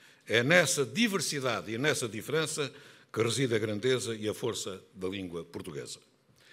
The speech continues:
Sinto-me muito honrado com o prémio que me foi atribuído pela Sociedade Portuguesa de Autores. Quero partilhá-lo com todos os autores, em especial com aqueles que ajudaram a divulgar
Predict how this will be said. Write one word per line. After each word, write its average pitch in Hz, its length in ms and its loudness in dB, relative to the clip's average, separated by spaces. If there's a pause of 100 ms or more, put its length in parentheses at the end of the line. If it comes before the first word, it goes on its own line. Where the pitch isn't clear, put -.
(420)
Sinto-me 208 560 2
muito 175 240 4
honrado 151 400 6
com 135 120 4
o 117 60 4
prémio 113 320 2
que - 100 -10
me 101 60 -8
foi 110 180 -2
atribuído 95 520 -6
pela 80 260 -10
Sociedade 90 280 -4
Portuguesa 82 340 -8
de 76 60 -6
Autores. 127 580 -6 (720)
Quero 127 260 6
partilhá-lo 117 640 0
com 104 180 -6
todos 123 300 -2
os 120 140 -4
autores, 113 480 -2
em 120 40 -2
especial 123 520 0
com 160 180 2
aqueles 147 560 2 (480)
que - 140 -2
ajudaram 127 580 2
a 110 40 -4
divulgar 117 600 2